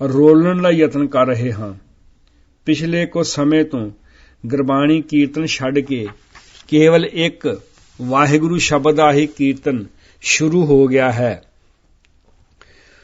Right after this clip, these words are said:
ਗੁਰਬਾਣੀ ਵਰਗੀ ਕੀਮਤੀ ਵਸਤੂ ਦੀ ਕਥਾ ਦੀ ਥਾਂ ਕਥਾ ਵੀ ਨਾਲ ਭੁਲਾ ਦਿੱਤੀ ਹੈ। ਕਈਆਂ ਗੁਰਦੁਆਰਿਆਂ ਵਿੱਚ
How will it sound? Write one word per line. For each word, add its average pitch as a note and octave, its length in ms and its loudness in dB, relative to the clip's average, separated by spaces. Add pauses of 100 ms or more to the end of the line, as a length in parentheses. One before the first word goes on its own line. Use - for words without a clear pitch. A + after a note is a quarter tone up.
(260)
ਗੁਰਬਾਣੀ D3 600 2
ਵਰਗੀ E3 400 0
ਕੀਮਤੀ D#3 520 -2
ਵਸਤੂ D3 420 -2
ਦੀ D3 360 -2 (340)
ਕਥਾ D#3 380 2
ਦੀ D#3 200 -2
ਥਾਂ C#3 500 -4 (360)
ਕਥਾ D#3+ 340 0
ਵੀ C#3 340 -2 (280)
ਨਾਲ C#3 260 2
ਭੁਲਾ C3 340 0
ਦਿੱਤੀ B2 360 -6
ਹੈ। G2 280 -14 (440)
ਕਈਆਂ D#3 400 0
ਗੁਰਦੁਆਰਿਆਂ D3 640 2
ਵਿੱਚ - 280 -4